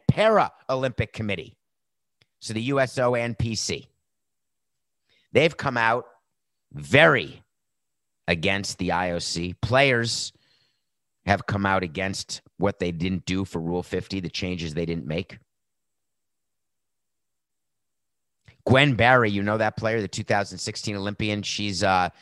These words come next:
a hopeful in the hammer throw. She did an interview where she said that she felt as though the I O C has made a big mistake. The I O C said that it canvassed athletes, and athletes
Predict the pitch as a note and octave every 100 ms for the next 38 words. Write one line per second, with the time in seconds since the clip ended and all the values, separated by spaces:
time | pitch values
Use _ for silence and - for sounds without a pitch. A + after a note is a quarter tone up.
0 | - - E2 A2 A2 A2 - G2 F#2 E2
1 | G2+ G#2 G2 - E2+ E2+ - _ _ _
2 | - _ - B2 B2+ A2 G#2+ A2+ G#2+ F#2+
3 | F#2+ F#2 F#2 F2+ E2+ - A#2 - A#2 G#2
4 | F2+ G2 F#2+ F2+ _ _ _ _ _ -
5 | B2+ A2+ B2 A2+ - G2 F2+ G#2+ G#2+ F#2+
6 | F#2 - G2+ G#2 G2+ F#2+ - A2 G2+ F2
7 | E2 _ _ _ - G2 F2 G2+ G2 F#2
8 | G2+ F#2+ F#2+ - E2 D2+ F2 F#2+ G#2+ G2+
9 | - A#2 A2 - G#2+ F#2+ F2+ - A2 A2
10 | G2 - G#2 G2+ G2+ G2+ - - - -
11 | _ - F#2+ F#2 G2+ G#2 - G3 E3+ -